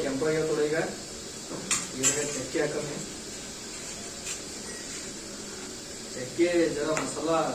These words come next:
ಕಮ್ಮಕ್ಕಿ ಬರ್ತದೆ ಜರ ವಾಸನೆ ಬರಂಗೆ. ಈಗ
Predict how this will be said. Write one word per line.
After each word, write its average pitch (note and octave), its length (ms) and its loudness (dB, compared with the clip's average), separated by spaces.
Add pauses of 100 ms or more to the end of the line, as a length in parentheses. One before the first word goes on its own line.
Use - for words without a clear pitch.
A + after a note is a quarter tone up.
ಕಮ್ಮಕ್ಕಿ C3 440 -4
ಬರ್ತದೆ D3 340 -2
ಜರ C#3+ 100 0 (460)
ವಾಸನೆ - 320 -6
ಬರಂಗೆ. C3+ 300 -2 (2750)
ಈಗ C3+ 180 0